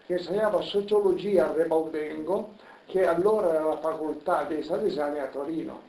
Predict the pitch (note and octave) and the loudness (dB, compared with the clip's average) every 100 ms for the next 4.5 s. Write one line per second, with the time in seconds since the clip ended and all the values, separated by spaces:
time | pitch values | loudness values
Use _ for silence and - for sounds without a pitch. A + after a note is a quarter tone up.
0 | - G#3 G#3 G3+ - - - - - - | -12 -6 -4 -4 -6 -8 -20 -20 -6 4
1 | G3+ G3+ A3 G3+ F#3 F3 G3 F3 G3 A3+ | 4 4 2 2 0 2 2 2 0 0
2 | A#3 A3+ - - - G#3 A3+ F#3 F3 A3 | 0 -4 -8 -14 -2 0 2 -2 -2 0
3 | F#3+ E3 - - E3 E3+ F3+ E3+ E3+ D#3+ | -2 -6 -8 -2 -2 0 2 2 0 -4
4 | D#3+ E3+ E3+ E3 E3+ | -2 -2 0 -2 -8